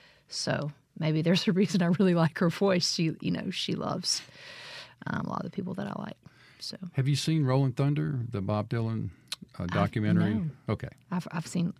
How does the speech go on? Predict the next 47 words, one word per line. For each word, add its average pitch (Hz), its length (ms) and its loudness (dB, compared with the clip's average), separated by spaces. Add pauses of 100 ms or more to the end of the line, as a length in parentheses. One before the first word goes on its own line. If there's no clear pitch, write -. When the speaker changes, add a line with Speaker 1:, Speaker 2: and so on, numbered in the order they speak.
Speaker 1:
I'm, 170 280 0
I'm 165 140 4
a 160 40 6
big 165 160 2
fan 160 160 2
of 147 60 4
music 151 280 0
documentaries, 151 460 -6
but 156 100 0
I 156 40 2
haven't 180 200 -4
seen 190 140 -8
that - 160 -12
one. 175 160 -8 (200)
Speaker 2:
Okay. - 100 -14 (280)
There 90 80 -4
was 90 140 -6
just - 160 -6
Speaker 1:
So - 40 -8
Speaker 2:
a - 40 -6
scene 87 260 -2
in 67 120 -4
there - 200 -14 (120)
I 208 60 -2
was 202 60 -2
gonna - 140 -6
Speaker 1:
Okay. 160 80 -4
Speaker 2:
ask - 140 -14
you 113 120 -14
about, - 180 -16 (140)
but 78 120 -8
I'll 76 100 -12
save - 260 -14
it. - 120 -18
Speaker 1:
Oh, 208 120 -12
shoot. 226 360 -8 (240)
Speaker 2:
So, 143 460 0
uh, 127 320 0 (300)
so 127 160 -2
you've 117 180 -2
produced 131 380 -2
a - 20 -4
record, 135 480 -2
first 123 280 -2
time. 110 340 -2 (180)
Speaker 1:
First - 260 -6
time. - 200 -10